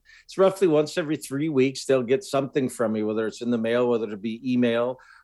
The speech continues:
text message, if I got permission to do that, uh, those types of things. And it would be real estate related. Maybe it's a new listing we took. Maybe it's our, uh, current inventory for the month of,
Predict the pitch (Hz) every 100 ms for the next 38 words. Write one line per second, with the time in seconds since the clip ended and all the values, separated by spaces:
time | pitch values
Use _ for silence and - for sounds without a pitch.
0 | - 139 131 - 135 120 120 117 120 117
1 | 120 - 113 120 117 113 104 117 113 113
2 | 117 - 123 113 127 - 127 123 127 123
3 | 120 127 131 143 120 139 139 135 131 127
4 | - 139 139 175 139 80 _ - - 139
5 | 147 143 135 135 147 147 151 127 117 104
6 | 85 - 117 127 131 127 - 123 123 120
7 | 117 120 117 110 139 131 131 135 120 -
8 | 120 120 107 - 113 117 120 120 104